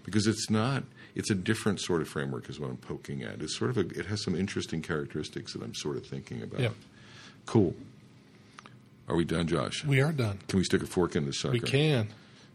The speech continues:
Speaker 1: Okay.
Speaker 2: Cool. So, from beautiful downtown
Speaker 1: Cary, North Carolina, I'm Bob Galen.
Speaker 2: And I'm Josh Anderson.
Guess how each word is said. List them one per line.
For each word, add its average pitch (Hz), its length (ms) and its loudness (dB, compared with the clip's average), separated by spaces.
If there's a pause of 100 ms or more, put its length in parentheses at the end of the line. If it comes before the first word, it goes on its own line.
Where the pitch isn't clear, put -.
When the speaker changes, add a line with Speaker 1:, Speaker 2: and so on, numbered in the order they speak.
(140)
Speaker 1:
Okay. - 320 -2
Speaker 2:
Cool. 139 320 4 (1040)
So, 120 440 2 (520)
from 113 240 0
beautiful 117 420 2
downtown 110 760 0
Speaker 1:
Cary, 87 460 6
North 87 340 6
Carolina, 85 800 4 (320)
I'm 85 220 2
Bob 90 280 8
Galen. 90 460 6
Speaker 2:
And 127 100 4
I'm 117 120 2
Josh 110 240 0
Anderson. 123 400 -2